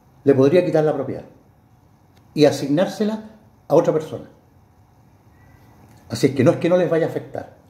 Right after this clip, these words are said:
piénsenlo bien. ¿Mm? No es lo mismo un modelo que el otro. Hay diferencias radicales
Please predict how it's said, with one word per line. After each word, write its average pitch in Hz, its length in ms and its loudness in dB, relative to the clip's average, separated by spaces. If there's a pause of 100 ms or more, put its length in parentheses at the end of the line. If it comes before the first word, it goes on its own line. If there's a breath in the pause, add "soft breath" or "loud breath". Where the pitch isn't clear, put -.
(140)
piénsenlo 127 440 -4
bien. 123 200 -12 (640 soft breath)
¿Mm? - 1300 -10
No 196 120 6
es 233 80 6
lo 220 160 4
mismo 180 320 2
un 196 180 2
modelo 202 480 2
que 190 60 -4
el 147 100 -2
otro. 98 300 -8 (760)
Hay 139 120 0
diferencias 139 680 -2 (880)
radicales 143 760 2